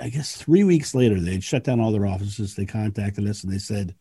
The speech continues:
"How soon can you go?" And we said, "We'll go whenever you want." And we left in November that year, and we traveled all over Europe for the build up to going into Afghanistan.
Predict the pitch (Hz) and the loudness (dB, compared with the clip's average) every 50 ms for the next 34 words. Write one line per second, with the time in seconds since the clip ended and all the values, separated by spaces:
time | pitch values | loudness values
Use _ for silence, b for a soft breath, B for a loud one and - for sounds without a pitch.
0 | b b b - 139 165 175 170 - - 175 165 160 156 - - 120 110 107 101 | b b b 0 2 2 2 2 2 4 6 6 6 6 6 4 4 4 4 4
1 | 95 98 117 127 120 90 78 78 - 95 104 107 107 107 107 - 113 107 104 101 | 2 2 0 0 0 -2 -4 -6 -8 -8 -4 -2 0 0 0 0 0 0 2 2
2 | 104 101 110 110 113 110 110 107 117 127 135 139 131 123 110 87 - - - _ | 2 2 2 2 2 2 2 2 2 4 6 6 6 6 6 4 2 -4 -12 _
3 | b b b b b b b b - 104 107 117 123 127 139 156 147 - - 156 | b b b b b b b b 2 4 6 8 10 10 10 10 8 6 6 8
4 | 147 139 127 117 110 117 123 156 170 165 165 147 123 104 - - 104 104 104 92 | 8 8 8 8 8 8 8 8 8 8 6 6 4 4 2 4 6 6 6 6
5 | 87 87 - - - 113 104 101 104 101 101 - - 123 117 117 117 120 113 113 | 4 2 0 -2 -2 -2 0 0 2 0 0 0 2 4 4 6 6 6 4 4
6 | 113 113 117 120 120 117 107 - - _ _ _ _ _ _ - 139 135 131 120 | 4 2 4 4 4 2 2 -2 -6 _ _ _ _ _ _ 4 6 8 10 10
7 | 104 101 101 113 123 131 131 113 104 95 - - _ _ - - 117 104 104 92 | 10 10 10 10 10 10 8 8 6 4 0 -4 _ _ -4 0 2 4 4 4
8 | 87 123 123 123 113 110 104 104 - 101 107 104 104 101 95 95 92 101 - 101 | 4 6 6 6 6 4 2 0 -2 -2 -2 0 0 0 0 -2 -2 -4 -4 -4
9 | 98 101 - - 110 113 110 110 101 - - 95 87 87 87 92 | -6 -6 -4 -2 0 0 0 0 -2 -4 -6 -4 -4 -4 -4 -6